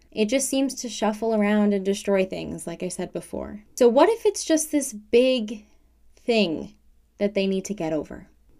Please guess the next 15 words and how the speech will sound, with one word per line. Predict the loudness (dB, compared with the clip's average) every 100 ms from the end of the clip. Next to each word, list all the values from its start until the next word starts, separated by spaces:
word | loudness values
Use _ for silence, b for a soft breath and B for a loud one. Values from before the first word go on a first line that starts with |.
| -2
This | 0 4
is | 2
Harry's | 2 2 4 2
first | 2 0 2
big | 0
obstacle | 0 -2 -4 -4 -2 0
as | 0
a | -2
wizard, | -4 -4 -4 -4 -8 -4
and | 0 2
Ron's | 0 0 -2
first | -2 -2 -2
well-executed | -2 2 2 2 -4 -4 -6 0 4 4
Wingardium | 4 0 0 0 2 2
Leviosa. | 0 4 4 2 -2 -10 -14